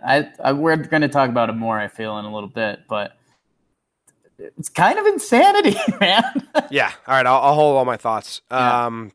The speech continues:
Speaker 2: Chapman was good. They didn't think you were gonna use Chapman 'cause that's three times in a row, but he actually looked great. So maybe.
Speaker 1: Yo, and did you hear about all that? Like, he went to them and said he was good to go, and he's, like, a new Chapman,
Speaker 2: <laughs>
Speaker 1: man.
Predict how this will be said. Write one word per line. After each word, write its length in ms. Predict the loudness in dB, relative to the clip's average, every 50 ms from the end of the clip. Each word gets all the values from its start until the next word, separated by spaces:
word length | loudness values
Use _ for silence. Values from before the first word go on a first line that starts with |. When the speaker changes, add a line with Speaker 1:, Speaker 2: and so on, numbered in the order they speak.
| _
Speaker 2:
Chapman 420 | -6 0 2 4 4 4 2 0 0
was 160 | -2 -2 -4
good. 560 | -4 0 2 4 4 6 4 4 2 -2 -6 -6
They 160 | -4 -4 -4
didn't 400 | -6 _ -8 -8 -6 -8 -8 -6
think 240 | -4 -2 -2 -2 -2
you 80 | -4 -4
were 80 | -2
gonna 140 | -4 -4 -4
use 280 | -4 -4 -4 -4 -6 -8
Chapman 360 | -8 -6 -6 -6 -6 -10 -16
'cause 100 | -16 -16
that's 140 | -16 -18 -18
three 240 | _ -14 -14 -14 -10
times 300 | -8 -8 -8 -8 -10 -10
in 60 | -12
a 60 | -10
row, 380 | -6 -6 -4 -4 -4 -4 -6 -10 _ _ _ _ _ _ _ _ -12
but 80 | -4
he 60 | -2 0
actually 280 | 0 0 -2 -4 -6
looked 200 | -6 -6 -8 _
great. 400 | -8 -4 -2 0 0 -2 -2 -4
So 160 | -8 -6 -6 -4
maybe. 240 | -4 -2 0 2
Speaker 1:
Yo, 300 | 4 4 4 4 4 2
and 140 | 0 -2 -2
did 140 | -4 -4 -2
you 220 | -2 -2 -2 -2 -2
hear 200 | -2 -2 0 0
about 260 | 2 2 2 2 2
all 160 | 2 2 2
that? 220 | 2 2 0 0 0
Like, 180 | -2 -4 -4
he 160 | -6 -8 -10
went 340 | -8 -8 -8 -8 -10 -8 -8 -8
to 100 | -4 0
them 260 | 0 2 2 0 -2
and 160 | -4 -8 -10
said 340 | -10 -8 -6 -4 -4 -4 -4
he 120 | -4 -6
was 140 | -8 -8 -8
good 220 | -10 -8 -8 -8 -10
to 40 | -14
go, 720 | -16 _ -10 -4 -2 0 0 0 0 0 -2 -4 -6 -8 -10 -10
and 280 | -10 -10 -10 -12 -14 _
he's, 320 | -18 -14 -10 -10 -8 -6
like, 200 | -6 -6 -6 -6
a 40 | -6 -6
new 320 | -6 -4 -4 -2 -2 -4
Chapman, 720 | -4 -6 -4 -2 0 0 0 0 -2 -4 -8 -10 -12 -14
Speaker 2:
<laughs> 0 |
Speaker 1:
man. 480 | -14 -10 -8 -4 -2 -2 -2 -2 -4